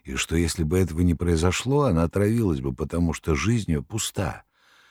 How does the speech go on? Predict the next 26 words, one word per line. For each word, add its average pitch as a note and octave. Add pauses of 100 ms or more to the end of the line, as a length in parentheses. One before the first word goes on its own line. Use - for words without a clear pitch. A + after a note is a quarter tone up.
(440)
Да, E2 (200)
любовь G2
поразила D#2+
нас C#2+
мгновенно. C2 (680)
Я G2
это G2
знал G2
в -
тот G2+
же F2+
день, F#2+
уже D#2+
через F#2
час, F#2+
когда D#2+
мы E2
оказались, D#2+
не D#2+
замечая D#2
города, D2+ (400)
у -
Кремлёвской E2+
стены F#2
на C#2
набережной. A#1+